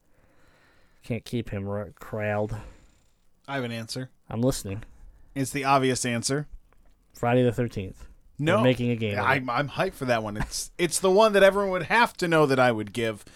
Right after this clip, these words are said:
Speaker 2: Um, I want a V R experience Nightmare on Elm Street game where you have the V R headset on and you're phasing in between the dream world and the real world. I think you could have some super cool visual experiences tripping between those lines with a V R headset on.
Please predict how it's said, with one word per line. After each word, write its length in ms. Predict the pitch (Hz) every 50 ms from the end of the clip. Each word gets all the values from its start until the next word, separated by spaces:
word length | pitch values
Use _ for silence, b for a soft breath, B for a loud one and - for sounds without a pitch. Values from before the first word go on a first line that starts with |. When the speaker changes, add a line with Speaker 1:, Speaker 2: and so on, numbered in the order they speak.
| B B B B B B B
Speaker 2:
Um, 440 | - 107 107 107 104 101 101 98 - - _ _ -
I 220 | 120 135 151 175
want 400 | 175 165 156 156 156 151 151 147 -
a 220 | 131 127 123 123
V 400 | 113 107 95 104 123 135 147 156
R 280 | 104 127 139 135 131 90
experience 680 | 123 123 - - - - 135 131 131 131 123 - -
Nightmare 260 | 120 120 117 120 117
on 80 | 113 107
Elm 220 | - 113 120 120
Street 340 | 113 - - - 104 - -
game 300 | - - 82 - - - _ - b b b b b b b b -
where 460 | 113 120 127 127 127 127 127 127 123
you 180 | 120 123 135 139
have 140 | 135 151 143
the 80 | 139
V 180 | 123 113 151 160
R 100 | 156 143
headset 400 | 127 127 156 156 - - 151 143
on 180 | 143 147 151 143
and 80 | 135
you're 100 | 131 127
phasing 540 | 117 - - 143 139 143 147 135 123 139 139 139
in 60 | 131
between 340 | 127 131 - - 143 139 135
the 60 | 123
dream 380 | 104 107 117 127 135 135 135 139
world 220 | 135 139 135 127
and 80 | 127 127
the 60 | 117
real 320 | 110 113 127 135 135 135 135
world. 280 | 131 139 143 147 143 120
I 80 | 113 120
think 180 | - 139 127
you 60 | 135 127
could 120 | 147 135
have 120 | 127 -
some 160 | - - 120 113
super 600 | - - - - 139 143 143 127 - 147 139 131
cool 300 | - - 139 139 139 131
visual 500 | 123 113 117 131 127 113 127 135 131 127
experiences 1040 | 113 110 - - - - - 143 139 135 131 120 117 117 113 - 113 107 107 107 - B B B B B B -
tripping 320 | - 131 113 123 120 117
between 380 | 107 - - - 120 117 113 110
those 180 | 107 107 101 104
lines 320 | 113 113 113 110 104 95
with 120 | 110 110 107
a 40 | 101
V 140 | 101 104 95
R 80 | 90
headset 320 | 87 101 92 - - - 69
on. 200 | 67 65 67